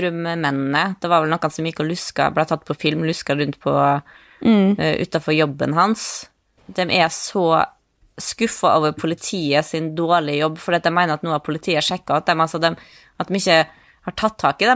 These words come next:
Speaker 1: der mennene som de aldri har funnet ut hvem var som var på arbeidsplassen hans den dagen. Eh, så det mener Kvinneguiden. Her må politiet igjen sette søkelys mot dem. Og det må jeg bare si at det vet,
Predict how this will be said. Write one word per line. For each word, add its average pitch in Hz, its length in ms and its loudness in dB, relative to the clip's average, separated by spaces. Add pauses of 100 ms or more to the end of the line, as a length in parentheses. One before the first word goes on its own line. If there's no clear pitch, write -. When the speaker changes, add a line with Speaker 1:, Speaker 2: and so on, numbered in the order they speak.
Speaker 1:
der 202 160 4
mennene 156 460 0
som 160 160 -6
de 156 80 -2
aldri 156 420 0
har 151 160 2
funnet 165 380 -6
ut - 120 -8
hvem 156 300 -6
var 143 260 4
som 156 240 -4
var 143 220 0
på 147 180 2
arbeidsplassen 143 440 -4
hans 143 240 -4
den 147 180 -4
dagen. 151 420 0 (840)
Eh, 196 440 2
så - 200 -10
det 226 140 4
mener 220 220 2
Kvinneguiden. 185 420 -2
Her 208 220 0
må 208 200 0
politiet 202 600 0
igjen 185 560 0
sette 202 260 -8
søkelys 165 520 -4
mot 147 160 -8
dem. 240 260 0 (260)
Og 196 140 0
det 202 160 6 (580)
må 196 240 0
jeg 156 120 2
bare 160 120 4
si 160 140 0
at 151 160 0
det 160 180 6
vet, 165 380 0